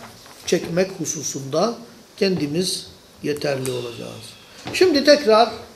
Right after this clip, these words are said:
ayet-i kerime dünyaya döndü. "Men ihteda fe innema yehtedi li nefsi."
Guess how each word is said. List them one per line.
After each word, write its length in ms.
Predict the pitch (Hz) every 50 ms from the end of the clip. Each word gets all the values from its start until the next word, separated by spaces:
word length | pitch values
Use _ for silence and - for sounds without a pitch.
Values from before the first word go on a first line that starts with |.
| - - - - - - - - -
ayet-i 360 | 196 214 233 214 190 - 202 -
kerime 460 | - 196 180 190 190 196 190 170 147
dünyaya 560 | 175 175 170 170 165 160 156 156 151 143 127
döndü. 320 | 135 127 123 120 120 123 110 - - - - - - - - - - - - - - - - - - - - - - - - - - - - - - - - -
"Men 200 | - 208 262 294
ihteda 880 | 349 330 285 247 - - 311 311 311 311 302 302 302 294 302 302 - - - - - - - -
fe 300 | - - 247 247 269 285
innema 720 | 285 277 262 254 247 240 240 240 240 240 233 226 220 - - -
yehtedi 960 | 214 240 220 185 170 - - 202 196 180 185 214 214 214 214 220 226 - 180 165
li 120 | 175 160
nefsi." 420 | 147 135 127 117 - - - 120